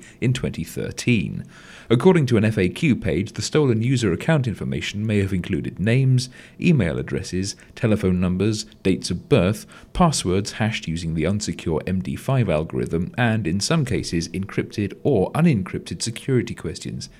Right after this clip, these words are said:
and answers. Clear text passwords, payment card data,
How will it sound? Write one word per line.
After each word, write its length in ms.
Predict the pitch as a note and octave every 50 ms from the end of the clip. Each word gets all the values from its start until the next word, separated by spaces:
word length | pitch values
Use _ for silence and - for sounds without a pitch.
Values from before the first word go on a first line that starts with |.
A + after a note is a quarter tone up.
| - -
and 300 | - - D#2+ - B2+ - -
answers. 640 | G2+ A2 A2+ G#2+ - - - - - B1 F2+ - - - - - - - - - - - - -
Clear 220 | - G#3 F#3+ E3
text 360 | - - D3+ - - - -
passwords, 680 | - - C3+ C3+ C3 B2+ C3 - A#2+ A#2 A2+ A2 G#2+ -
payment 400 | - - - D#3 D3+ C#3 A#2+ F#2
card 260 | - - G2 F#2 F2+ -
data, 440 | E2+ E2+ E2+ - F#2 F2 E2+ F2